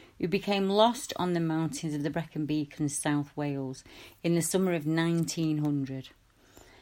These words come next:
And it's been told countless times down the generations and touched the hearts of many. And when a young miner's son, Tommy Jones,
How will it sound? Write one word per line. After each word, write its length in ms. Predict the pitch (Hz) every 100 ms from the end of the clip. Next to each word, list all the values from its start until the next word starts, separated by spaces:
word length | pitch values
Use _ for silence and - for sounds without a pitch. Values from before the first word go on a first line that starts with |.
| -
And 120 | 180
it's 140 | 160 -
been 180 | 196
told 300 | 190 202 180
countless 440 | - 226 220 185 -
times 320 | 190 170 160
down 240 | 170 160
the 60 | 160
generations 920 | 151 156 151 160 170 - 185 185 175 -
and 160 | 160
touched 280 | - 156 -
the 80 | 165
hearts 380 | 160 151 - -
of 120 | 139
many. 500 | 151 147 135 131 127 - - - - - - - -
And 100 | 151
when 160 | 165 170
a 40 |
young 240 | 202 240
miner's 420 | 214 175 160 147 -
son, 460 | - 180 226 320 - - - _ -
Tommy 400 | - 190 175 160
Jones, 640 | 151 147 156 202 254 254